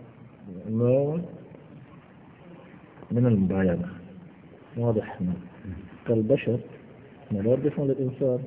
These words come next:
فقيل البشر مأخوذ من البشرة، من البشرة، من الجلد. والإنسان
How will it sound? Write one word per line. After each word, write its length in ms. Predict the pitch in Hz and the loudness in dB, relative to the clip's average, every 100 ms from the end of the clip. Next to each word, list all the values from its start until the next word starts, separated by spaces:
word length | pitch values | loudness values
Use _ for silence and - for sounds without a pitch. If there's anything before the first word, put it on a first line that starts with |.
| - - - - - - - - - - - - | -10 -18 -20 -20 -20 -20 -20 -20 -20 -20 -20 -2
فقيل 540 | 120 117 113 151 143 | 2 2 0 2 4
البشر 440 | 127 107 120 135 147 - - - - - - - - - - - - - - | 4 4 2 2 0 -4 -16 -20 -20 -20 -20 -20 -20 -20 -20 -20 -20 -20 -8
مأخوذ 440 | 117 113 117 139 131 | -4 -2 2 2 4
من 160 | 123 | 4
البشرة، 560 | 120 98 107 - 107 123 - - 117 | 4 2 0 0 0 0 -2 -8 0
من 180 | 123 117 | 2 2
البشرة، 440 | 101 101 - 95 90 - - - - - - - - - - - - - - | 2 0 0 -2 -2 -6 -18 -20 -20 -20 -20 -20 -20 -20 -20 -20 -20 -20 -16
من 260 | - - 92 | -12 -8 -4
الجلد. 240 | 92 107 - - - - - - - - - - - - - - - - - | 0 0 -2 -10 -18 -20 -20 -20 -20 -20 -20 -20 -20 -20 -20 -20 -20 -20 -8
والإنسان 680 | 104 110 113 110 117 127 | -4 0 0 2 2 2